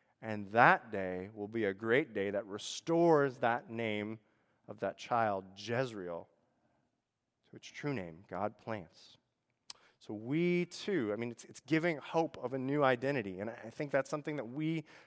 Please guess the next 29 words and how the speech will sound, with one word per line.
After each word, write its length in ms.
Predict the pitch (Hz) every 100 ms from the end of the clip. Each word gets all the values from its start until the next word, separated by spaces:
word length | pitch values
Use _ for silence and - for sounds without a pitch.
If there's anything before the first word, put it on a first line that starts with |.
| -
can 180 | 170 139
take 640 | - 156 147 - - -
comfort 360 | 165 143 160
from 200 | - 131
too. 260 | 120 185 123
We 200 | 131 170
too 520 | - - 190 175 170 - -
have 180 | 143 139
hope 380 | - 185 165 - - -
of 80 | 131
a 60 |
new 340 | 139 147 165 175
identity 640 | 143 147 151 120 101 123 -
in 180 | 113 113
Christ's 760 | - 117 113 120 - - - _
reign, 260 | 120 120 107
both 180 | 120 -
here 480 | - 180 151 151 147 - _ _ _
and 440 | 113 123 135 135 139 127
in 120 | 113
eternity, 520 | 107 120 110 90 82 _
eternity. 560 | 113 - 135 107 - 82 _ _ _ _ _ _ _ _ - - - -
Now, 80 | 147
not 180 | 175
to 100 | 165
forget 260 | 147 160 156
that 160 | 143 123
last 320 | 127 135 -
child, 300 | 98 92